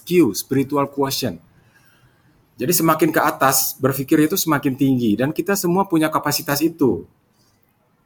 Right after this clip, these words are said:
Binatang nggak punya kapasitas berpikir seperti ini.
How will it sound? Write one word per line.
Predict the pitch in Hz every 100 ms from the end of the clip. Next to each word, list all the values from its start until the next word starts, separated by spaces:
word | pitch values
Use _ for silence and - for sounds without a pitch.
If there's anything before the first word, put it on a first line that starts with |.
| _ _ _ _
Binatang | 110 127 143 185 196
nggak | 127 165
punya | 190
kapasitas | - 139 139 131 131
berpikir | 131 127 117 127
seperti | 120 123 - 104
ini. | 82